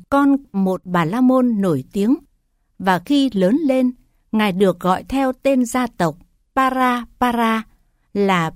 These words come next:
Para Parija, được khéo giáo dục về văn hệ Bà La Môn. Một hôm,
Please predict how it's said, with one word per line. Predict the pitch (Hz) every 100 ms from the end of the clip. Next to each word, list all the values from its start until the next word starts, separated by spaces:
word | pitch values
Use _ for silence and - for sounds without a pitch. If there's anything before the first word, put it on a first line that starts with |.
| -
Para | 269 269 254 247 233 _ _ -
Parija, | 247 220 226 214 226 208 202 _ _ _ _ _ _ _ _ -
được | 202 214
khéo | - 202 190 320
giáo | - 196 240 349
dục | 220 165 -
về | - 180 156
văn | - 269
hệ | 226 185 175 -
Bà | 170 165
La | 156 226
Môn. | 214 214 208 - _ _ _ _ _ _ _ _ -
Một | 214 202 214
hôm, | 285 269